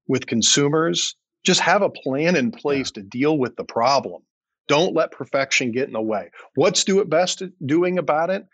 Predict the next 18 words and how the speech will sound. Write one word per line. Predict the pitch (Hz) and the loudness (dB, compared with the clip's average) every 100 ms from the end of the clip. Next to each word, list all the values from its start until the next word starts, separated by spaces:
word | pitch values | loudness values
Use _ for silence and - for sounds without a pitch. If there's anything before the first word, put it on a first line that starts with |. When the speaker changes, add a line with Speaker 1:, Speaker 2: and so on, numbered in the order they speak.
| _ - _ | _ -20 _
Speaker 1:
Well, | 143 147 | 2 2
we're | - 160 180 | 2 2 4
always | 208 262 190 | 2 0 -4
trying | - 180 160 156 160 - | -4 -4 -4 -6 -12 -16
to | - 135 | -12 -4
be | 135 | -4
easy | 143 139 156 170 | 0 0 0 0
to | 160 | 0
do | 160 | 0
business | 147 113 101 101 - | -2 -2 -4 -4 -4
with. | 107 107 | -4 -2
We're | 107 | 2
always | 107 131 131 | 2 4 2
trying | - 147 | 2 0
to | 123 | 2
strive | 107 - 113 117 104 | 0 0 0 -2 -4
for | 101 | -12
that. | 95 98 80 | -4 -4 -4